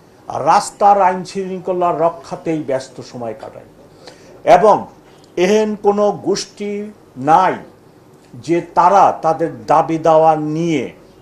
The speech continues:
রাস্তায় নামেন নাই, শুধু আপনারা বাদে। So,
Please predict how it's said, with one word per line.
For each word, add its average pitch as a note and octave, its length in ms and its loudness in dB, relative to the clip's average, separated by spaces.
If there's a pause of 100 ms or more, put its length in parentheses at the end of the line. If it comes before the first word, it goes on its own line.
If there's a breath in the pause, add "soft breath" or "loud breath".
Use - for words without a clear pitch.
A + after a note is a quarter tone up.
(260)
রাস্তায় C3+ 500 -4
নামেন A#2+ 340 -6
নাই, A2 260 -10
শুধু D#3 320 -6 (120)
আপনারা C3+ 580 -2
বাদে। G2+ 480 -6 (600 soft breath)
So, E3+ 360 6